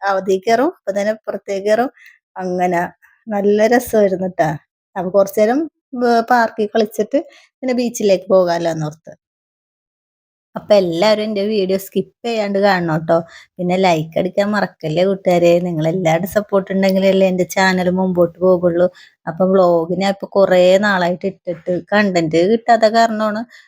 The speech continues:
ഞാൻ വ്ളോഗ് അങ്ങനെ ഇടാത്തത്. അപ്പൊ ഇടാണ്ടായപ്പോ കുറച്ച് വ്യൂസ്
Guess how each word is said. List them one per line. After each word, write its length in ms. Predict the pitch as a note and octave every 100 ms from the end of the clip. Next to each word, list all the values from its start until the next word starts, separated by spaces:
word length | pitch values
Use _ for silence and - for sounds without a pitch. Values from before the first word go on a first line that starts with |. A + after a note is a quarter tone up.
| _
ഞാൻ 320 | G#3+ G#3+ G#3 G3+
വ്ളോഗ് 420 | G#3+ G#3 F#3 G3
അങ്ങനെ 240 | G3+ G3+
ഇടാത്തത്. 640 | G#3 F3+ D#3+ D#3+ - E3 F#3
അപ്പൊ 260 | F#3 - D#3 F3+
ഇടാണ്ടായപ്പോ 680 | F3+ E3+ E3 E3 G3+ G3
കുറച്ച് 520 | G3 G#3+ - _ _ A#3+
വ്യൂസ് 520 | B3 A3+ F3 - -